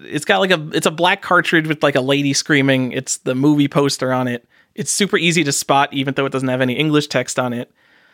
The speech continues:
Uh, you're probably not gonna find it in a bulk lot of Famicom games, 'cause all the people who sell bulk lots of Famicom games, like Yamatoko Classic on Japan, this is one that they always split out, 'cause they know they can get, like, ten, fifteen bucks for it all day.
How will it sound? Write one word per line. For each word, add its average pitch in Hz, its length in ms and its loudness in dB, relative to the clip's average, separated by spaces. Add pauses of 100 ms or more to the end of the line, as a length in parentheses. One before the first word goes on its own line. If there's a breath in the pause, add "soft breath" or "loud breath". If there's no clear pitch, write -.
(320 soft breath)
Uh, 127 240 2
you're 127 120 -6
probably 180 260 2
not 151 260 2
gonna 156 160 0
find 151 360 2
it 147 140 2
in 135 140 0
a 123 60 -6
bulk 131 380 -4
lot 151 180 2
of 143 100 -14
Famicom 160 520 2
games, 139 320 0
'cause 127 140 -4
all 143 180 2
the 139 60 -6
people 156 400 -2
who 127 100 -2
sell 147 360 2
bulk 151 280 0
lots 156 240 0
of 147 100 -6
Famicom 156 460 0
games, 143 280 0
like 135 200 -6
Yamatoko 139 540 0
Classic 143 380 0
on 139 120 2
Japan, 135 380 0
this 139 140 -2
is 143 120 -6
one 143 160 0
that 139 100 0
they 131 140 -4
always 196 340 4
split 165 240 2
out, 139 300 2 (280 soft breath)
'cause 135 140 -4
they 135 100 0
know 151 300 2
they 165 120 2
can 156 120 -2
get, 147 180 2
like, 143 200 0
ten, 147 180 -2
fifteen 147 300 -2
bucks 127 240 -2
for 131 120 -10
it 120 120 -6
all 139 140 -2
day. 120 280 -10